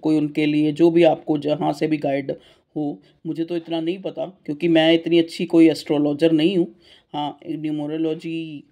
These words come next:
और ये कैंड-, वैक्स रीडिंग, अ, ये टैरो वगैरह इसकी नॉलेज है मुझे। देखो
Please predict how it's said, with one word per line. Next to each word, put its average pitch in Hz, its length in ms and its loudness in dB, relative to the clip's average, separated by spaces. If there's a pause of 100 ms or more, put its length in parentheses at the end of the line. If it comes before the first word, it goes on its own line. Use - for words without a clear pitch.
(160)
और 139 300 0
ये 135 220 -8
कैंड-, 139 500 -4
वैक्स 143 380 -2
रीडिंग, 147 520 0
अ, 139 420 -4
ये 123 180 -10 (260)
टैरो 143 280 4
वगैरह 143 300 0
इसकी 143 240 -6
नॉलेज 143 360 0
है 143 120 -4
मुझे। 147 320 -6 (3750)
देखो 175 380 -12